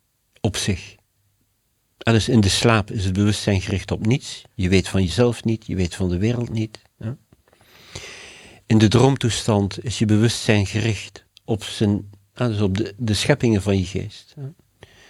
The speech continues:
Dus de droomwereld. En dus dat is jouw wereld dan. En dus daar is het bewustzijn op gericht. En in de waaktoestand, en dus die beschrijving hebben we net gegeven, hè. Dus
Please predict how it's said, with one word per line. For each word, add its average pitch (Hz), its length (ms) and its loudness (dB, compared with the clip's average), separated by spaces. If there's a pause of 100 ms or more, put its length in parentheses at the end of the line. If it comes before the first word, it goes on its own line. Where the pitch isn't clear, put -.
(280)
Dus - 400 -4
de 107 140 4
droomwereld. 104 800 4 (520)
En 104 140 -8
dus 101 160 -4
dat 107 160 2
is 98 140 -4
jouw 95 160 2
wereld 95 380 -4
dan. - 220 -12 (100)
En 113 140 -10
dus 107 140 -8
daar 104 200 2
is 104 100 -6
het - 100 -14
bewustzijn 95 440 -6
op 98 180 -12
gericht. - 260 -18 (840)
En 139 120 4
in 135 120 6
de 117 80 4
waaktoestand, 107 580 0
en 110 120 -2
dus 101 120 -6
die 104 100 2
beschrijving 92 520 -2
hebben 92 180 0
we 92 60 2
net - 300 -4 (340)
gegeven, 82 460 -2
hè. 113 100 -4
Dus 98 280 -6